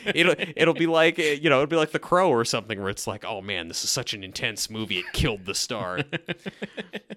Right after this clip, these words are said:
Speaker 2: Uh, last option.
Speaker 1: Okay.
Speaker 2: <sighs>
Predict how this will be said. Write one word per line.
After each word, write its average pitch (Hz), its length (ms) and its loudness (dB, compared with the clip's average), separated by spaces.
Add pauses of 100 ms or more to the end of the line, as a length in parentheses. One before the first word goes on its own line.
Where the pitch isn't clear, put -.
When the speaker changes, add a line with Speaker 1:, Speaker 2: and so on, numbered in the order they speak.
(680)
Speaker 2:
Uh, 143 300 2 (420)
last 170 320 2
option. 143 480 -2 (840)
Speaker 1:
Okay. 107 240 -6 (1500)
Speaker 2:
<sighs> - 80 10